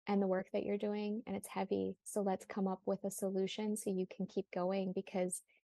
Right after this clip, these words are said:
you're too powerful and you're too important, and the work you're doing in the world matters. So how do we take care of you so you can keep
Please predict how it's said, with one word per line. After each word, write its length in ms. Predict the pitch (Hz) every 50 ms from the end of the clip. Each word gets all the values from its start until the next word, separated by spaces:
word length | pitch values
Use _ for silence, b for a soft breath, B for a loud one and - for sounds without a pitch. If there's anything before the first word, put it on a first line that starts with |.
| _ _
you're 120 | 226 202 196 - - - - -
too 140 | - 233 226
powerful 760 | - - - 202 196 196 196 - - 196 190 190 185 190 - -
and 120 | 196 190
you're 120 | 196 196
too 300 | 190 - - - - 214
important, 580 | 208 196 190 - - 202 190 196 202 190 180 -
and 120 | 190 180
the 60 | 185 190
work 320 | 185 196 196 196 - -
you're 100 | - 202
doing 280 | 196 202 190 190 190 190
in 80 | 185
the 60 | 185
world 360 | 190 190 185 185 185 185 190 233 -
matters. 840 | 196 175 175 165 165 170 185 151 131 - - - - - - - - b b b b b b b b b _ _ _
So 140 | - - 208
how 160 | 196 190 190
do 100 | 190 185
we 120 | 190 190
take 240 | 190 - - 196 -
care 240 | - - 196 185 180
of 80 | 180 180
you 480 | - 165 160 - 196 226 262 302 311 - _ _
so 160 | - - 247
you 200 | 220 202 196 190
can 200 | 190 - 196 190
keep 240 | - - 196 185